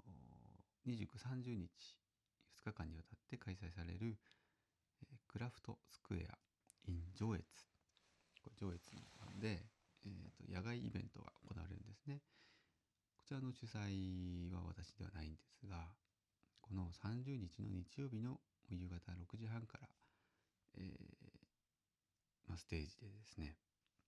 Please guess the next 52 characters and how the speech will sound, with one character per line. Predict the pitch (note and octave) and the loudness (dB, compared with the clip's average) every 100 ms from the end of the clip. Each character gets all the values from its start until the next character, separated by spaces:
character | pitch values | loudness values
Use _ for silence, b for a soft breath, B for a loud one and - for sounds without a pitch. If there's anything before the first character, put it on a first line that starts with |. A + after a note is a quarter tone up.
| _ _ _ _ _ _ - | _ _ _ _ _ _ 6
生 | F2+ E2+ | 8 8
演 | D#2 D2+ | 4 0
奏、 | - - - - | -6 -12 -14 -4
生 | F#2 D#2+ D#2 | 0 2 0
歌 | D#2 - - _ - - _ | -2 -6 -14 _ -20 -20 _
を | F2+ - _ - | -6 -6 _ -10
お | |
届 | F2 E2 | -2 -2
け | E2+ | -2
す | F2 | -4
る | |
こ | E2 F2 | 0 2
と | |
に | D#2 F2 _ _ - | 2 -2 _ _ -12
な | F2+ | -8
っ | D#2+ | -8
て | E2 | -6
お | |
り | D#2+ | -2
ま | E2 | -2
す。 | D#2 - - B B B B B B _ - | -2 -10 -20 B B B B B B _ -12
は | - D#2 | -6 -6
い。 | - _ - | -6 _ -4
え | |
ー | E2 D2+ D#2 E2+ F#2+ | -2 -2 -4 -8 -10
と、 | - - - | -14 -18 -2
お | F2+ | 0
じ | F2 | 0
さ | F#2 | -4
ん | E2 - - | -8 -10 -6
七 | F2 F#2 | 4 8
名 | G2 E2 | 8 6
で | D2+ - _ | 0 -10 _
構 | - F2 | -12 -10
成 | - | -10
さ | - F#2+ | -10 -10
れ | |
て | - | -10
お | |
り | - | -12
ま | - - | -14 -16
す。 | - - - - _ B B B _ | -16 -18 -18 -20 _ B B B _
頑 | D2+ | -2
張 | D2 | -2
っ | D2+ | -4
て | F#2 | -8
歌 | F2+ E2+ | -2 0
い | |
ま | D#2+ | 0
す | D#2+ G2+ | -2 -6
の | G2+ | 0
で、 | F#2 | 2